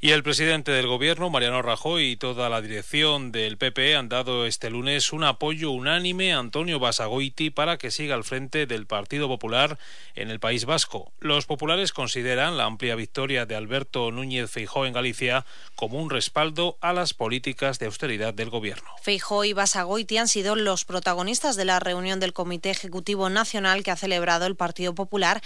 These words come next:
Speaker 2: para analizar así los resultados de los comicios gallegos y vascos. En esta reunión, que se ha celebrado a puerta cerrada, Rajoy ha expresado su apoyo inequívoco, expreso y rotundo a Basagoiti, que, según ha explicado la secretaria general del partido,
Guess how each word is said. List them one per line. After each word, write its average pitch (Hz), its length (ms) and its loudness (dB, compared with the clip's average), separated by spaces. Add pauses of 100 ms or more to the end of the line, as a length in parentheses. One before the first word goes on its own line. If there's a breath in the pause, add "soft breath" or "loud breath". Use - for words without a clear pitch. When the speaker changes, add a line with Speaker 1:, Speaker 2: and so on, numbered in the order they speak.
(280 loud breath)
Speaker 2:
para 185 220 4
analizar 196 480 2
así 226 200 2
los 214 200 2
resultados 214 640 2
de 214 100 2
los 180 140 0
comicios 190 460 -4
gallegos 180 640 2
y 185 140 0
vascos. 151 460 2
En 156 140 -4
esta 160 380 2
reunión, 208 460 2
que 233 100 0
se - 100 2
ha 170 60 2
celebrado 156 460 2
a 151 100 4
puerta 190 300 0
cerrada, 170 400 4
Rajoy 208 400 2
ha - 20 2
expresado 233 640 2 (240 loud breath)
su - 180 2
apoyo 233 480 0
inequívoco, 240 880 0
expreso 214 640 2
y 254 120 0
rotundo 202 680 2 (300 loud breath)
a 170 120 4
Basagoiti, 196 800 2 (300 loud breath)
que, 160 120 -2
según 196 360 2
ha - 20 4
explicado 185 540 4
la 196 240 4
secretaria 165 440 0
general 151 360 0
del 143 140 0
partido, 185 520 0